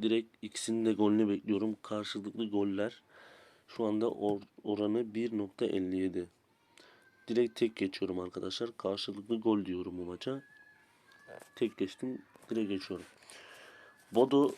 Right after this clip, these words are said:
Glimt. Evet. Beşiktaş'ı yine yendi. Beşiktaş kötüydü yani. Şimdi çoğu şu anda hala ligde de kötü. Bir türlü oturamadı takım.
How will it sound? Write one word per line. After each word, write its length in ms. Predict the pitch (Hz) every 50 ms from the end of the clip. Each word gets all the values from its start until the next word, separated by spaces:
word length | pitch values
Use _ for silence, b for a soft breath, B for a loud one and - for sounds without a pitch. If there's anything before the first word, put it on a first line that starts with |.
| - - -
Glimt. 440 | 113 113 113 117 110 95 95 - - - - - - _ _ _ _ - - - _ _ _ _ _ -
Evet. 540 | - - 90 87 87 - - - - - - - - - -
Beşiktaş'ı 680 | - 92 - - - - 104 - - 120 117 120 117 - - _ _ _ _ -
yine 160 | 107 101 101
yendi. 500 | 98 92 90 90 90 92 110 127 131 - _ _ B B B B B B B B B B B B B B B B B B B - -
Beşiktaş 640 | 139 - 160 - - - 175 165 160 - - - - -
kötüydü 480 | - 160 143 - - 160 120 98 98
yani. 360 | 101 98 95 95 95 95 95 95
Şimdi 380 | - 117 110 107 104 101 107 - - _ _ _ _ _ _ _ _ _ _ _ _ _ _ _ _ _ _ _ _ _ _ -
çoğu 380 | - - 139 135 120 104 - - _ _ _ - -
şu 220 | - - - 131
anda 240 | 131 123 120 123 117
hala 200 | 120 123 127 120
ligde 420 | 107 101 95 101 101 - - 123
de 80 | 101 92
kötü. 400 | - 92 85 - - 101 110 110 110 _ _ _ _ _ _ -
Bir 200 | - 110 113 -
türlü 200 | - 104 98 113
oturamadı 640 | 123 107 - - - 113 101 92 95 85 101 110
takım. 380 | 110 - 101 92 - - 117 117